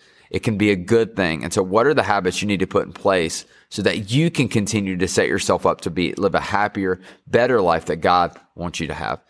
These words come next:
Let me pray for you. God, thank you for today. Thank you for this conversation. I hope, I really do hope that today's helpful, um, for anyone listening. I pray that you would help them not only figure out the things they need to put in place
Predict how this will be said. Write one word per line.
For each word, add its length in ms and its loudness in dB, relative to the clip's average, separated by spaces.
Let 100 0
me 100 2
pray 160 2
for 100 2
you. 80 0
God, 160 0
thank 100 0
you 80 -4
for 140 0
today. 300 2
Thank 220 -4
you 60 -6
for 140 -4
this 120 -6
conversation. 760 -4
I 40 0
hope, 400 -2
I 60 -2
really 220 2
do 120 2
hope 240 0
that 340 0
today's 340 0
helpful, 460 -2
um, 420 0
for 140 -2
anyone 320 -2
listening. 360 -2
I 60 0
pray 240 0
that 120 -4
you 100 -2
would 100 -2
help 320 -4
them 280 -6
not 160 4
only 200 -2
figure 340 2
out 160 2
the 100 0
things 300 -4
they 80 2
need 160 -6
to 60 -4
put 220 0
in 80 -10
place 480 -4